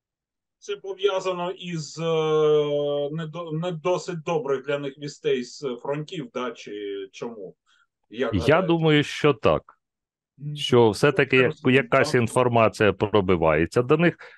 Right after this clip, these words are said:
Speaker 2: Тому що, ну, коли говориш про якусь інформацію, вони половини не з-, не,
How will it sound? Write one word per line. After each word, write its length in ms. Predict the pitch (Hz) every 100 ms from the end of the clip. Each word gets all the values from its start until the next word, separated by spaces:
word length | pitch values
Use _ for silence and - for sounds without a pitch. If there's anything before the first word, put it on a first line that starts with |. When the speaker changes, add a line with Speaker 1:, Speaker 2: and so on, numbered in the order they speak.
| _ -
Speaker 2:
Тому 240 | 147 170
що, 220 | - 170
ну, 640 | 147 151 135 113 107 113 107
коли 240 | 139 165
говориш 380 | 151 156 160 147
про 160 | - 147
якусь 300 | 135 143 -
інформацію, 540 | 139 165 175 190 160
вони 160 | 147 156
половини 560 | 170 170 165 151 127
не 140 | 117 113
з-, 180 | 107 107
не, 200 | 117